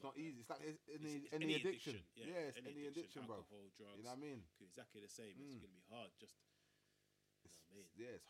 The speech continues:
Speaker 2: hard, bruv. That's what I said to you. I can, as I said, as a gambler, a fun gambler, I should say. Put that out there. Not, not
Speaker 1: <laughs>
Speaker 2: addicted. <laughs>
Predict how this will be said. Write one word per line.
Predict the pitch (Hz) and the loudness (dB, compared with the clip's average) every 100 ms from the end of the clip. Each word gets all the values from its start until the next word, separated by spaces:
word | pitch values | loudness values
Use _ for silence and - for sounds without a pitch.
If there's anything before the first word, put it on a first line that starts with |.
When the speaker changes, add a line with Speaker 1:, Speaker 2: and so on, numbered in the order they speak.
| - | -6
Speaker 2:
hard, | - - - | 0 2 2
bruv. | 110 82 | -2 -4
That's | 104 | -8
what | 123 131 | -8 -8
I | 113 | -10
said | |
to | - | -10
you. | 85 82 _ - - | -14 -14 _ -10 4
I | 156 151 | 4 4
can, | 139 123 - _ - - | -2 -2 -12 _ -14 -4
as | 131 | -2
I | 123 | 0
said, | |
as | 113 135 | 0 0
a | 135 | 6
gambler, | 139 113 104 110 _ _ _ _ _ _ _ _ _ _ _ _ - | 6 6 0 -2 _ _ _ _ _ _ _ _ _ _ _ _ -16
a | - | -6
fun | 120 113 | -4 -4
gambler, | 101 92 90 87 | -6 -6 -6 -8
I | 85 | -8
should | 82 | -14
say. | 85 87 101 92 | -12 -12 -12 -16
Put | 80 | -12
that | 67 | -10
out | 78 71 | -10 -12
there. | 85 - - | -16 -18 -18
Not, | 87 285 175 135 | -8 -8 -6 -4
not | 127 113 | -4 -4
Speaker 1:
<laughs> | |
Speaker 2:
addicted. | - - - 151 | -2 -2 0 2
<laughs> | 185 208 240 - - 240 - 247 - 254 | 6 8 10 10 12 10 12 8 8 4